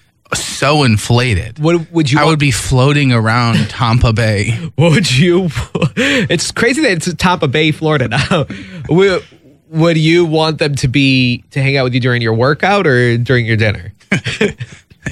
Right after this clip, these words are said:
Speaker 1: Well, I do both at the same time.
Speaker 2: <laughs> Yes, okay. <laughs> So, two for
Speaker 1: I,
Speaker 2: one.
Speaker 1: I could just consider the chewing my workout.
Speaker 2: <laughs> I guess there's, um, I, I forgot. I, it might have been Seth Rogen that I was hearing this from. Like, there's, like, good money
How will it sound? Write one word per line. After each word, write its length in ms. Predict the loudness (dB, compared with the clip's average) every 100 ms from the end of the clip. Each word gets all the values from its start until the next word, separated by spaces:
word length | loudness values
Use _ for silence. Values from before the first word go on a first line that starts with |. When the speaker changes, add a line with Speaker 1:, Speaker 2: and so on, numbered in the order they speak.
| -2
Speaker 1:
Well, 240 | 2 2
I 180 | 2 0
do 140 | 2
both 240 | 2 0 -2
at 60 |
the 60 | -6
same 200 | -2 0
time. 220 | 2 2
Speaker 2:
<laughs> 0 |
Yes, 380 | 0 -2 -6 -6
okay. 540 | -2 -2 -4 -8 -8 -4
<laughs> 440 | -4 -2 -4 -8 -18
So, 280 | -6 -4 -6 -10 -20 -18 -6 0 0 0
two 180 | -2 0
for 120 | 0
Speaker 1:
I, 100 | 2
Speaker 2:
one. 120 | 2
Speaker 1:
I 120 | 0
could 180 | -2 -2
just 180 | -2 0
consider 380 | -2 0 0 0
the 100 | 0
chewing 560 | 0 0 2 2 -2 -6 -16 -12 -2
my 180 | 0
workout. 320 | 0 0 -4 -8 _
Speaker 2:
<laughs> 180 | _ -6
I 60 | 0
guess 240 | 0 0
there's, 260 | -2 0 2
um, 300 | 2 0 -4 -6
I, 140 | -4 -2
I 20 |
forgot. 400 | -2 0 -2 -4 _ -4
I, 40 | -2
it 160 | 0
might 160 | 0 0
have 60 | 0
been 120 | -2
Seth 280 | 0 -2 0
Rogen 280 | 0 0 0
that 80 | 0
I 100 | 0
was 120 | 2
hearing 240 | 0 0
this 140 | -2 -2
from. 200 | -2 -2
Like, 200 | -2 0
there's, 200 | 0 2
like, 280 | 0 -2 -2
good 240 | 0 0
money 540 | -2 -4 -2 0 0